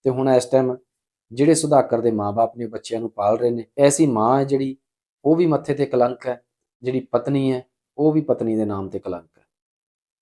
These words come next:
ਇਹ ਦੋਨੋਂ ਜੇਲ੍ਹ ਦੇ ਵਿੱਚ ਨੇ। ਜੇ ਉਹ ਸੁਧਾਕਰ ਦੇ ਨਾਲ ਨਹੀਂ ਸੀ ਰਹਿਣਾ ਚਾਹੁੰਦੀ, ਤਾਂ ਸੁਧਾਕਰ ਨੂੰ ਤਲਾਕ ਵੀ ਦੇ ਸਕਦੀ ਸੀ। ਪਰ ਸਮਝ ਤੋਂ ਪਰੇ ਦੀ ਗੱਲ ਹੈ ਵੀ ਇਹਨਾਂ ਵਾਸਤੇ ਦਿਮਾਗ ਦੇ ਵਿੱਚ ਕੀ ਚੱਲਦਾ ਹੈ। ਉਹਦਾ ਕਹਿਣਾ ਹੁੰਦਾ ਹੈ ਵੀ ਸੁਧਾਕਰ ਨੂੰ ਜਲਾਉਣ ਤੋਂ ਬਾਅਦ ਉਹਨੂੰ ਸੁਧਾਕਰ ਦੀ ਸ਼ਕਲ ਦੇ ਕੇ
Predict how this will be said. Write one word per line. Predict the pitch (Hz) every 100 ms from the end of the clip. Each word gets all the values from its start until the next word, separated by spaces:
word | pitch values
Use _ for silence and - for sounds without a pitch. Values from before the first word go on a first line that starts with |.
| _ _
ਇਹ | 139 143
ਦੋਨੋਂ | 143 143
ਜੇਲ੍ਹ | 131 143 147
ਦੇ |
ਵਿੱਚ | 135 131 131
ਨੇ। | 123 - _ -
ਜੇ | 117 156
ਉਹ | 175
ਸੁਧਾਕਰ | 180 170 139 139
ਦੇ | 139
ਨਾਲ | 135 123 117
ਨਹੀਂ | 131
ਸੀ | 135
ਰਹਿਣਾ | 120 113
ਚਾਹੁੰਦੀ, | 107 101 113
ਤਾਂ | 131
ਸੁਧਾਕਰ | 131 123 -
ਨੂੰ | 113
ਤਲਾਕ | 107 104 104 104
ਵੀ | 98
ਦੇ | 87
ਸਕਦੀ | - 82 80 _
ਸੀ। | - _ _ _ _ _ _ _ _ _ -
ਪਰ | 147
ਸਮਝ | - 135 170
ਤੋਂ | 170
ਪਰੇ | 156 143 143
ਦੀ | 139
ਗੱਲ | 123 110
ਹੈ | 120 - _ _
ਵੀ | 139 -
ਇਹਨਾਂ | 147 165 156
ਵਾਸਤੇ | 120 110 120
ਦਿਮਾਗ | 113 104 104 107
ਦੇ | 107
ਵਿੱਚ | 101
ਕੀ | - - 123
ਚੱਲਦਾ | 135 117 123
ਹੈ। | 131 _ _ 135
ਉਹਦਾ | 147
ਕਹਿਣਾ | 143 139 135
ਹੁੰਦਾ | 123 113 123
ਹੈ | - _ _ 135
ਵੀ |
ਸੁਧਾਕਰ | 135 139 135 - 131
ਨੂੰ | 131 117
ਜਲਾਉਣ | 107 101 95
ਤੋਂ | 98
ਬਾਅਦ | 95 123 135 _ _
ਉਹਨੂੰ | 139 165
ਸੁਧਾਕਰ | 156 151 127 - 110
ਦੀ | 110
ਸ਼ਕਲ | - 98 98
ਦੇ | 90 101
ਕੇ | 139